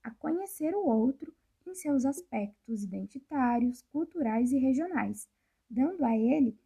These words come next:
a oportunidade de se expressar por si mesmo, para que então possamos ter uma visão menos etnocêntrica e mais multicultural.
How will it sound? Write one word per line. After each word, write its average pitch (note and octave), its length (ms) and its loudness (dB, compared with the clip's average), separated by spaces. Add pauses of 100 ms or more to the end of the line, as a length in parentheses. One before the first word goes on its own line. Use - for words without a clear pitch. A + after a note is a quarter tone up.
(120)
a A3+ 160 -4
oportunidade A#3+ 960 0 (280)
de A#3+ 120 -2
se - 180 -8
expressar F#4 680 -2
por D#4 160 -2
si D#4 180 -4
mesmo, G#3 480 -2 (340)
para A#3+ 240 0
que A#3+ 140 -8
então C#4+ 380 0
possamos B3 500 -2
ter G#3+ 220 -4
uma G#3 180 0
visão G3+ 380 -2
menos C4+ 600 0
etnocêntrica C#4 1040 -2 (340)
e A4 160 -4
mais C#4+ 320 2 (140)
multicultural. C#4+ 880 -4